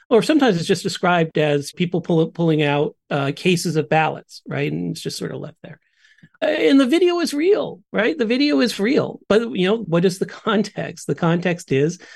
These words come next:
these are not suitcases. They're actually security boxes that were sealed up and then unsealed according to the process.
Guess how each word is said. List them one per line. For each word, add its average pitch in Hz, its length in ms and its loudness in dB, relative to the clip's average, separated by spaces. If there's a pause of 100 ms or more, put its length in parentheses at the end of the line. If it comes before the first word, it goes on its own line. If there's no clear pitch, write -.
(240)
these 156 200 4
are 156 80 4
not 143 260 0
suitcases. 170 760 -6
They're 135 160 -2
actually 131 560 -6 (100)
security 151 640 0
boxes 220 640 -4
that 131 320 -6
were 139 420 0
sealed 151 380 2
up 202 240 0 (420)
and 143 180 0
then 143 280 0
unsealed 156 640 0
according 143 420 -2
to - 80 -10
the 135 80 -8
process. 180 500 -4